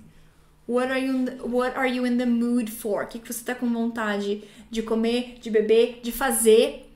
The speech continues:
Depende do contexto. Se você tá num restaurante e a pessoa pergunta, "What are you in the mood for?" Você entende que o que você tá com vontade de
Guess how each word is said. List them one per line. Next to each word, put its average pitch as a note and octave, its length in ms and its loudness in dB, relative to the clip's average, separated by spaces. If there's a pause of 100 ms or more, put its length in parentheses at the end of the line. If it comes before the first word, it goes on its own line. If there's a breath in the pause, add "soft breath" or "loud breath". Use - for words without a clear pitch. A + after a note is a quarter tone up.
(180 loud breath)
Depende F4 320 -2
do F4+ 120 2
contexto. G4+ 580 -2
Se D#4 100 -2
você D#4 180 -4
tá F#4 120 -2
num E4+ 120 -2
restaurante B3 800 -2 (140)
e B3 60 2
a A3+ 40 2
pessoa A#3+ 300 0
pergunta, A#3 500 0 (260 loud breath)
"What A#3 220 0
are A#3+ 80 0
you A#3 100 0
in A3+ 80 2
the A3 60 0
mood A3+ 380 2
for?" G#3+ 440 -2 (800)
Você C4+ 200 -2
entende D4 440 -2
que C#4 320 -4
o C#4 60 -10
que C4 120 -8
você C4 160 -4
tá C4 100 -2
com C4 80 -4
vontade C4+ 380 -4
de C#4+ 400 -6